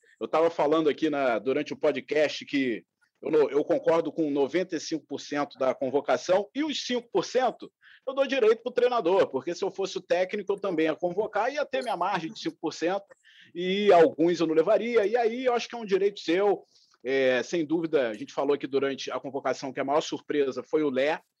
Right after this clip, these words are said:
Ninguém esperava a con-, convocação do Lé, mas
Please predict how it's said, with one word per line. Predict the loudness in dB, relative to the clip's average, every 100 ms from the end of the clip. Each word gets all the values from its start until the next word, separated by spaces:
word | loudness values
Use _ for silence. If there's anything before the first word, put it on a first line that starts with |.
| _
Ninguém | -8 -6
esperava | -6 -2 0 0
a | -2
con-, | -6 -12 _
convocação | -8 -4 -4 -4 -2
do | 2
Lé, | 4 4
mas | 2 -2 -8